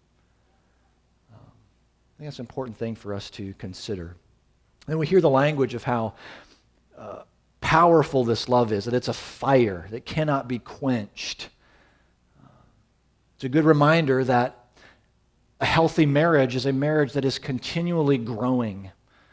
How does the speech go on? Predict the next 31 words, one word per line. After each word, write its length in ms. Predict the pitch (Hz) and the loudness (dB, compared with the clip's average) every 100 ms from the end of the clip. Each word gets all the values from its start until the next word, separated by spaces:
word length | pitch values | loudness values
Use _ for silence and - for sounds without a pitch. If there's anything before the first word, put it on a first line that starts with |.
| _ _ | _ _
and 300 | 131 113 110 | -4 -4 -4
deepening. 680 | 139 143 127 113 98 90 85 - _ _ _ _ _ _ | -2 -2 -2 -2 -4 -8 -18 -20 _ _ _ _ _ _
It's 160 | 117 - | -12 -6
the 120 | 139 | -6
closest 680 | - - 180 165 165 147 190 | -4 2 4 4 2 0 0
of 180 | 143 | -2
friendships 1040 | - - 143 151 147 - 113 - - - - - - _ - | -4 -6 -2 -2 -2 -2 -2 -4 -8 -10 -10 -14 -20 _ 2
that 160 | 131 | 4
is 140 | 131 165 | 4 2
impassioned. 1040 | 127 117 - - 117 - 110 85 78 - - _ _ _ _ _ _ _ _ _ _ _ | -4 -4 -2 -2 -2 -6 -8 -12 -14 -20 -20 _ _ _ _ _ _ _ _ _ _ _
Uh, 220 | - - _ _ _ - | -20 -20 _ _ _ -8
commenting 420 | 135 135 123 117 | -2 0 2 2
on 80 | 110 | 0
this 140 | 104 | -2
section, 600 | - 120 - 113 101 98 - _ _ _ _ _ _ 98 | -2 -4 -4 -8 -8 -10 -18 _ _ _ _ _ _ -16
uh, 120 | 98 | -12
Pastor 280 | - 120 123 | -6 -6 -6
Ian 240 | 127 123 | -4 -2
Duguid, 280 | 110 120 110 | 0 0 0
he 80 | 110 | -2
said 180 | - 127 | -2 2
that, 280 | 117 - 117 | 2 2 -4
that 100 | 117 | -2
marriage 380 | 123 156 151 117 | 2 4 4 0
is 100 | - | -8
friendship 640 | - - 139 139 135 - | -8 -4 -4 -2 -4 -4
on 140 | 107 | -6
fire. 500 | 95 - 113 107 90 | -8 -2 2 2 0
I 40 | 90 | -4
like 240 | 98 107 | -6 -4
that 220 | 98 95 | -6 -6